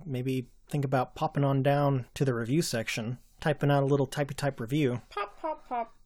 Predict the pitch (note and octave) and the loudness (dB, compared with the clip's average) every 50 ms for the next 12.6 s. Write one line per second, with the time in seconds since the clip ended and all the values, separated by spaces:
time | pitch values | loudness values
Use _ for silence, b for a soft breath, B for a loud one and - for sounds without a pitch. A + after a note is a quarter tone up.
0 | _ - C#3+ C3+ C#3 C#3 C3+ C3 B2+ B2+ - - - B3+ B3 B3+ C4 - - - | _ -4 -2 0 0 2 0 0 0 -4 -8 -10 -10 -10 -10 -10 -12 -14 -18 -18
1 | - - - - D3 - - D#3 C#3 C#3+ D#3 - - C#3+ B2+ - - - D3+ D3+ | -18 -20 -6 -2 -2 0 2 2 2 2 2 0 -4 -4 -4 -4 0 2 2 2
2 | - C#3+ C3+ A#2+ - C3+ C3 C3 - - - D#3+ C#3 B2+ A2+ - B2+ A#2 A2+ A2+ | 2 2 0 0 0 -2 -4 -4 -6 -8 -8 -6 -6 -4 -4 -4 -6 -6 -6 -6
3 | - C3+ B2 A#2+ - - C#3 B2 - - - B2+ A#2 A#2 A2 A2 A2 A2 A2+ A2+ | -4 -4 -4 -4 -6 -8 -8 -8 -6 -6 -6 -6 -4 -4 -4 -4 -6 -6 -8 -8
4 | A2 A2+ A#2 A#2+ C#3+ D#3+ - - - - - - - - C#3 D3+ F3 F3+ F3 - | -6 -4 -2 -2 -2 -4 -6 -10 -14 -16 -20 -20 -12 -4 0 2 2 2 2 0
5 | C3+ A2 A2 A2 G2 - - - - - - - - - B B B B B B | -2 -2 -2 -4 -4 -6 -12 -16 -16 -16 -14 -16 -14 -14 B B B B B B
6 | B B - G4 G4 A4 A#4 A#4+ - F#4 F#4 F#4+ G4+ G#4 G4+ G#4 A4 G4+ F#4+ - | B B -6 -2 -2 -2 -2 -2 -6 -6 -4 -4 -2 -2 0 0 0 0 -2 -4
7 | - - E4 E4+ F4+ F#4 F4+ E4+ E4 C#4+ A3+ G#3+ - - - B3 B3+ B3+ B3 B3+ | -2 2 4 4 6 6 6 4 2 0 -2 -6 -6 -6 -4 -2 -2 -2 -2 -2
8 | B3 - - C4 C4+ C4 - C#4 A#3+ - - - - B3 B3+ B3+ C4 - - - | -4 -4 -4 -4 -2 -2 -4 -6 -8 -10 -10 -6 -4 -2 -2 -2 -4 -4 -6 -4
9 | C#4+ D4 C#4+ C#4+ D4 - - B3+ B3 B3 A#3+ A#3 G#3 A#3+ A3 G3 G#3 G#3+ A3 G#3+ | -2 -2 -2 -2 -2 -4 -4 -4 -4 -4 -6 -6 -4 -4 -4 -4 -4 -4 -4 -4
10 | A3 G#3+ - A#3 A3 G#3+ G3+ G3 G#3 G3+ G3+ G3+ G3 - G3+ G3+ - A#3 A3+ A3 | -4 -4 -2 -2 -2 -2 -2 -4 -4 -4 -2 -2 -2 -2 -4 -4 -4 -4 -2 0
11 | A#3 A#3+ B3 B3 B3+ C4 C4 D4+ C4+ - - G3 D#3+ E3 E3 - F#3+ F#3 F#3+ - | 0 2 2 2 2 0 0 -2 -2 0 0 0 0 0 -2 -4 -6 -8 -8 -6
12 | - - A3 - - E4+ C#4 G#3+ G3+ C#4 D#4+ | -8 -8 -8 -4 -2 2 4 4 4 2 0